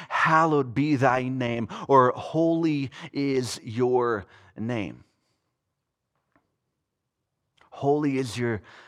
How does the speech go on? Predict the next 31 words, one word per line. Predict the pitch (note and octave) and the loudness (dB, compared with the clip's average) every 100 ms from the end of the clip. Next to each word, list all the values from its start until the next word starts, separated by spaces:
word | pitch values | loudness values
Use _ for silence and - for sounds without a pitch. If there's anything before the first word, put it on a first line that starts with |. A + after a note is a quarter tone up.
| - _ | -20 _
name. | - G#2+ F#2 C2+ - _ | -10 -6 -6 -8 -16 _
To | - | -4
be | E3 | -2
holy | A2 D#3 D#3+ D3+ | 0 2 2 2
means | B2+ C3 - | 0 -2 -6
to | |
be | B2 | -8
set | G#2+ - - C3 - - - - | -6 -6 -2 -2 -4 -12 -12 -8
apart. | - - B2 | -6 -2 -2
It | B2 | 0
literally | B2+ D3 D3 C#3 | -2 0 0 0
means | C3 C3 - | 0 -2 -4
a | F#2 | -10
cut | - - C3+ B2 | -12 -6 -6 -4
above. | - G2+ A2 G#2 D2+ F#2+ - - _ _ _ _ _ _ _ _ _ _ _ _ _ _ _ _ _ _ _ _ | -8 -6 -4 -4 -8 -16 -20 -20 _ _ _ _ _ _ _ _ _ _ _ _ _ _ _ _ _ _ _ _
To | - | -10
be | A#2+ | -8
set | - - D3 | -6 -2 0
apart. | A#2 - - C3+ - - F3 | -2 -4 0 2 2 -6 0
The | C#3 | 4
way, | D3+ D#3 C#3+ | 6 6 4
uh, | C#3+ C3 | 2 0
the, | G#2+ A#2 A2 | 0 -2 -2
the | - A#2+ | -4 -6
prophet | - D#3+ C#3+ C#3+ | 4 6 6 4
Isaiah | B2 A#2+ G2 C3+ D3 | 2 0 0 2 2
described | A#2+ - - A2+ A2 | 0 -4 -4 -2 -2
this, | A#2+ | -4
he | D3 | -2
was | C3+ | 2
actually, | B2 - - B2+ G#2+ | 2 2 -2 -2 -4